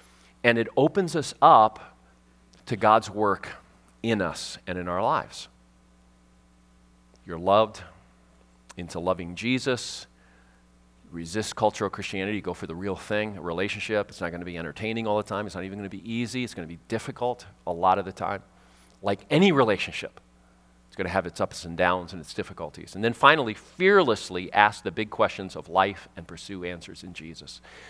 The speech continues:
Now, I'm just guessing. I have no idea. I'm just guessing, talking about Christianity, not ju-, not our church, but talking about Christianity in general. It could be our church as well. I would guess that, uh, being a home where students feel,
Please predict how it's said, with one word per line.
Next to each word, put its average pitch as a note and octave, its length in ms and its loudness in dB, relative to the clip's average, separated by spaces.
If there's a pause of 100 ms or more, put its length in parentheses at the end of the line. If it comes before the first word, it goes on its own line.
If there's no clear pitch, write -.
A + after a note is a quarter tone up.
(580)
Now, F#3+ 140 6
I'm G3+ 180 12
just G3 280 2
guessing. E3 380 6
I C3+ 120 10
have B2 220 6
no C3 240 6
idea. A#2+ 180 6
I'm A2+ 60 0
just D#3+ 180 -2
guessing, G#2 420 4
talking C#3 280 10
about B2 160 2
Christianity, A#2+ 260 -4
not B2 140 4
ju-, A2 200 0 (140)
not C#3 220 6
our C3+ 100 10
church, - 320 -4
but - 140 -18
talking C3 180 8
about C3 160 2
Christianity G2+ 600 -2
in F#2 180 -6
general. D#2+ 320 -4 (100)
It F#2 80 -10 (140)
could A#2+ 180 -2
be E2+ 140 -6
our E2+ 80 -4
church - 260 -10
as G2+ 80 -14
well. B2 300 0 (260)
I C#3 160 12
would G#3 260 0
guess G#2 460 4 (460)
that, A2+ 480 8 (580)
uh, G#2+ 220 10 (380)
being F#3 280 6
a D#3+ 100 12
home A#2+ 600 6
where G#2 340 4
students C3 720 0
feel, B2+ 560 2